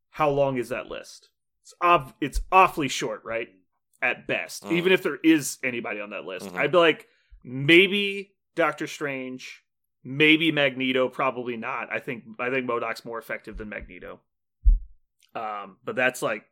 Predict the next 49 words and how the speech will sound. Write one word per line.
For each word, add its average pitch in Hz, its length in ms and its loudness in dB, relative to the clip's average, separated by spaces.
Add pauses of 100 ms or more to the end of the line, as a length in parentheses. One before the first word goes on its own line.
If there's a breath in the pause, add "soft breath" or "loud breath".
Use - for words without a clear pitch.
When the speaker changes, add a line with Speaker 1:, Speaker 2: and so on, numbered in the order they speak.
(100)
Speaker 1:
like, 113 180 -6
a - 140 -6
very, 156 460 6
very 127 380 0
short 104 360 -8
list. - 440 -12 (520)
Speaker 2:
I 110 140 2
Speaker 1:
Uh, - 40 -2
Speaker 2:
agree. 92 120 -2
Speaker 1:
so 151 60 0
that's 170 200 0
one 160 200 2
way 151 120 6
to 143 100 0
look 135 200 -2
at 131 80 -6
this 127 160 -6
to - 80 -16
say, 123 340 -4 (160)
does 139 200 -2
he 151 100 -6
deserve 123 320 -6
a 110 40 -12
ten? 107 380 -10 (360)
Another 160 280 4
way 170 140 4
to 147 60 0
look 151 200 0
at 135 140 2
it 135 140 -2
is, 131 360 2
is 151 180 2
it 180 120 6
okay 170 380 2
to 151 120 -8
make 143 300 0 (240)
characters 143 540 0
better 120 400 -4
than 104 200 -12
modok? - 420 -14 (480)
If - 100 -8
they 160 120 6
printed 202 300 4
a 190 40 6
character 175 440 4
that 139 60 0
was 139 120 -2
just, 151 160 -2
like, 147 300 2